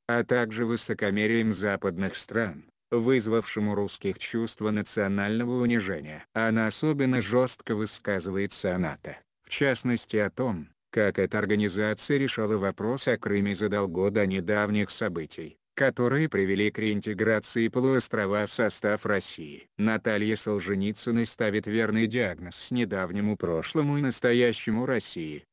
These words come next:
проявляя при этом чрезмерную снисходительность к авторитарной власти Путина. Но она делает одно крайне важное предупреждение:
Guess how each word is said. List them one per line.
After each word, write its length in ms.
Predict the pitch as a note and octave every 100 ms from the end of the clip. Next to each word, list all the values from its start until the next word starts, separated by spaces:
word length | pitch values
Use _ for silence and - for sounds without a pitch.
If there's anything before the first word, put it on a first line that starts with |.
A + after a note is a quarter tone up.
| -
проявляя 600 | A#2+ B2 A2 G#2+ G#2+ A2
при 180 | - G#2+
этом 280 | A2 B2 A#2
чрезмерную 720 | - A#2+ G#2 A2 G#2 G2+ G#2
снисходительность 1080 | F#2+ C3 A#2 - G2 G2+ - A2 A2 G#2 -
к 60 |
авторитарной 800 | B2 G#2 A2 G2+ - G#2+ G#2 G#2+
власти 460 | A2 C#3 G2+ - A#2
Путина. 680 | G#2 C3+ A2+ - A2+ F2+ D2 - _ -
Но 200 | A2+ A2+
она 280 | A2 A2
делает 440 | G2 A2 G#2+ G#2+ G#2+
одно 280 | G2+ G#2 G#2
крайне 440 | B2+ A2+ G#2 A2
важное 420 | A2+ A2 A2+ A2
предупреждение: 960 | G#2 A2+ A2 A2+ G#2+ A2 B2+ D#2 D2